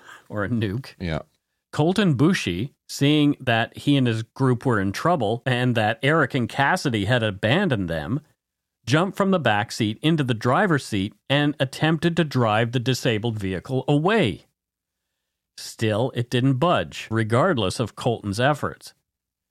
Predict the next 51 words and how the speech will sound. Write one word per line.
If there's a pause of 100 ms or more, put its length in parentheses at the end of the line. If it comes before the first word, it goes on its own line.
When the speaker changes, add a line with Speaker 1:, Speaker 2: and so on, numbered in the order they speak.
(140)
Speaker 1:
Gerald
Stanley
then
approached
the
driver's
side (100)
of
the
car (260)
with
his
gun
in
hand. (160)
Speaker 2:
Put
yourself
in
Colton's
shoes, (760)
right? (200)
Speaker 1:
Mm-hmm. (160)
Speaker 2:
As
soon
as
guns
start (400)
firing, (120)
I
would
have
been
behind
that
wheel
trying
to
get
the
hell
out
of
there.
Speaker 1:
So
he's
in
the
back
seat
with
Speaker 2:
Right,